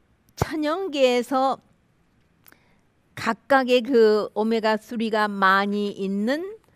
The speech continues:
어, 씨앗이나 견과류에서, 어, 꽤, 어, 그 비율이 각각, 어, 다릅니다.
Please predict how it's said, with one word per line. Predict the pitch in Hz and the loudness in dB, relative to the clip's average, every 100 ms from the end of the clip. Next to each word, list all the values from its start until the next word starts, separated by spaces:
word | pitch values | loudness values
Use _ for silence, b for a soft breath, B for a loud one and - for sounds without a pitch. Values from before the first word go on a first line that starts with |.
| b b b | b b b
어, | 175 180 | -4 -2
씨앗이나 | - - 302 294 302 302 262 254 262 254 - | -6 -14 -4 -2 -2 -4 -4 0 0 0 -8
견과류에서, | - 214 208 196 190 165 165 147 151 147 175 571 _ _ _ _ _ _ _ _ _ b b b b b b b b _ _ | -8 -4 -2 0 0 0 -2 -4 -6 -6 -6 -8 _ _ _ _ _ _ _ _ _ b b b b b b b b _ _
어, | - 202 202 196 190 - _ _ _ _ - | -2 2 2 0 -4 -10 _ _ _ _ -8
꽤, | 349 392 403 - | -6 -4 -6 -8
어, | 196 196 196 196 247 B B B _ _ _ _ _ _ _ _ _ _ _ _ _ _ _ | -2 0 2 0 -6 B B B _ _ _ _ _ _ _ _ _ _ _ _ _ _ _
그 | - 247 208 190 143 - _ _ | -6 -2 0 -2 -6 -16 _ _
비율이 | - 254 277 339 302 196 - | -6 0 2 2 0 -4 -6
각각, | - - - 359 359 b b b - | -12 -12 -2 -2 -2 b b b -2
어, | 208 | -2
다릅니다. | 208 - 269 294 247 - 127 | -2 -4 -4 -4 -4 -6 -8